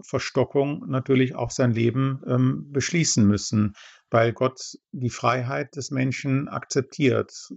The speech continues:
Gott hat uns als liebende Menschen entworfen in seiner Schöpfung. Das heißt, er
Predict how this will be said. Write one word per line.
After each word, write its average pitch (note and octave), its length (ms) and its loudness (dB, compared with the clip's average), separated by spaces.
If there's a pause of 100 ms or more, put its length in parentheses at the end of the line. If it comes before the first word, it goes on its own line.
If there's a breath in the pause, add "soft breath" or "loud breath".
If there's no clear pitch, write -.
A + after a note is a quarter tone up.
(160)
Gott B2 260 0
hat B2 180 0
uns - 360 0 (580 soft breath)
als - 340 -2
liebende C#3 440 4
Menschen D3 800 0
entworfen D3 580 2
in D3+ 140 -2
seiner C#3+ 260 2
Schöpfung. C#3+ 480 -2
Das B2+ 160 0
heißt, B2+ 260 2
er B2+ 280 0